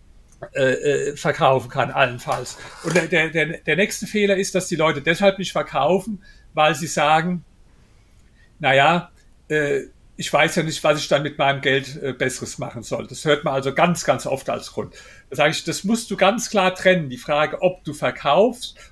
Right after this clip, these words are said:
und was du damit machst. Das sind zwei völlig getrennte Fragestellungen und die beides vermengen, ist schon der Fehler, den, sagen wir, die allermeisten Menschen machen, ja. Und das Schöne ist ja für den Privatanleger, er muss ja nicht immer was machen. Äh,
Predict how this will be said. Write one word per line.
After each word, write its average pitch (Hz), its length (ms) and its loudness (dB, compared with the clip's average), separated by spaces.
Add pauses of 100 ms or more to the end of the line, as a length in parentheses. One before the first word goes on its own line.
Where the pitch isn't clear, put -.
und 156 120 -10
was 190 180 4
du 170 80 -12
damit 170 320 0
machst. - 640 -2
Das 139 120 -10
sind 190 140 0
zwei 170 220 2
völlig 226 420 -2
getrennte 190 440 0
Fragestellungen 160 800 0
und 143 40 -8
die 147 80 -8
beides 160 480 0
vermengen, 170 540 -2 (260)
ist 185 160 -4
schon 190 220 4
der 156 120 0
Fehler, 175 340 2
den, 160 260 -4
sagen 147 320 -2
wir, 147 100 4
die 143 260 -12
allermeisten 147 540 2
Menschen 127 300 -8
machen, 120 280 -6
ja. 139 200 -8 (320)
Und 175 240 4 (560)
das 160 180 0
Schöne 202 240 6
ist 185 160 -4
ja 196 100 2
für 165 280 -2
den 147 140 -2
Privatanleger, 175 920 0 (300)
er 147 140 4
muss 226 280 0
ja 214 140 4
nicht - 460 -4 (640)
immer 202 260 6
was 180 260 4
machen. 156 380 0 (600)
Äh, 143 320 0